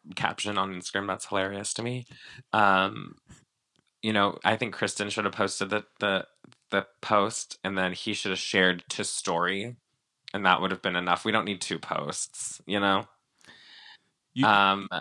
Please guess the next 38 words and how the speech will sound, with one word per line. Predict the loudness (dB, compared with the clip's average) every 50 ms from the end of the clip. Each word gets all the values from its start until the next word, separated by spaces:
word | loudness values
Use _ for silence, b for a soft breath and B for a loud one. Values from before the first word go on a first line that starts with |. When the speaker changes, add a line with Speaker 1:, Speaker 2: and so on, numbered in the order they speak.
| -6 _ _ _ 4
Speaker 2:
you, | 6 8 8 8
you | 6 2 2 2
have | 4 4 4
a | 4
role | 6 6 6 6 6
in | 4 2
P | 0 0 4 4
R | 6 6 4
in | 4
your | 0 -2
future, | -2 -2 -4 -4 -4 -6 -8
Rye. | -8 -8 -8 -10 -14 -18 _ _ _ _ _ _ _ _ -2
Speaker 1:
Thank | 0 0 0 -4 -6 -2
you. | 0 2 2 2
Yeah, | 2 4 4 4 4
I'm | 4 2 -2
just | -4 -4 -2
like, | -2 -4 -2
do | -4 -4 -4
one | 0 0 0 0 -2
post | -4 0 0 0 0 0 -2 -6
and | -6 -4
then | -4 -4
share | -6 -8 -4 0 2 2 2 0
to | -2 -6
story. | -8 -6 -4 -4 -4 -4 -4 -8 -10 -12 -16 -20 -20 _ _ _ _
You | -6 -6 -2
know, | 0 2 2 2 2 2
I | 0 0
don't, | 2 2 2 0 -2 -4 -6
it's | -8 -6 -6 -6 -4
just, | 0 0 0 0 -2 -6 -8 -10 -14 -18 _ _ b b b b b b b b 4
I | 6 6 6
believe, | 4 2 0 0 0 0 0 0 0 -2 -4 -6 -8 -12 -18 _
um, | -8 -6 -4 -2 -2 -4 -6 -8 -14 -18 -20 _ _ _ _ _ _ _ _ _ _ _ _ _
you | -8 -6 -2
know, | 0 0 0 0 -2 -4 -8 _ _ _
if, | -6 -6 -6 -6 -10